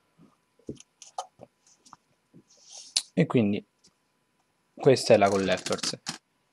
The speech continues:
Prima di chiudere, eh, voglio farvi vedere un altro regalo di Natale, il più bello che ho ricevuto.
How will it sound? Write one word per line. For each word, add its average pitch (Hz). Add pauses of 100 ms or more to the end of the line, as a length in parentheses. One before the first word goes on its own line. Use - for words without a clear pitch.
(220)
Prima 190
di 190
chiudere, 165 (240)
eh, 127
voglio 156
farvi 151
vedere 147
un 156
altro 165
regalo 143
di 127
Natale, 117
il -
più 123
bello 127
che 110
ho -
ricevuto. 110